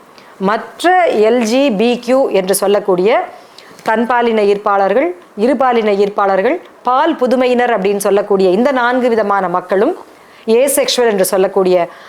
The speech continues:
அந்த மக்களும் கூட பார்த்தால் நாம் அவர்களை வித்தியாசம் தெரிந்து கொள்ள முடியாது. ஆனால் அவர்களுக்கு இருக்கக்கூடிய உணர்வுகளும்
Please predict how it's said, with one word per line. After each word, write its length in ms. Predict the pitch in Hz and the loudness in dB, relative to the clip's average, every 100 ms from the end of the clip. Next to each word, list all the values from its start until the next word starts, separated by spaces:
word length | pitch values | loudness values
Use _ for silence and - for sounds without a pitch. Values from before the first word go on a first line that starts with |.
| - | -6
அந்த 280 | 190 240 311 | -2 0 0
மக்களும் 440 | 262 226 226 202 | 0 -2 -2 -2
கூட 260 | 185 190 285 - - | 0 0 -2 -8 -10
பார்த்தால் 480 | - 240 269 269 320 | -2 -2 0 0 0
நாம் 240 | 269 233 240 | 0 0 0
அவர்களை 320 | 196 190 285 | 0 0 0
வித்தியாசம் 440 | 233 226 208 214 | 0 -2 -2 -2
தெரிந்து 240 | 190 180 180 | -2 0 0
கொள்ள 200 | 175 196 | -2 -2
முடியாது. 420 | 165 160 156 165 - - - - | -4 -6 -8 -12 -18 -20 -16 -6
ஆனால் 460 | 190 185 226 302 - - - - - - - - - | -2 0 0 -2 -6 -20 -20 -20 -20 -20 -20 -20 -6
அவர்களுக்கு 720 | 202 220 214 208 196 202 185 | -2 0 2 2 0 0 0
இருக்கக்கூடிய 400 | 208 196 190 180 | 0 0 0 2
உணர்வுகளும் 720 | 170 220 233 202 175 202 | 2 2 0 2 0 0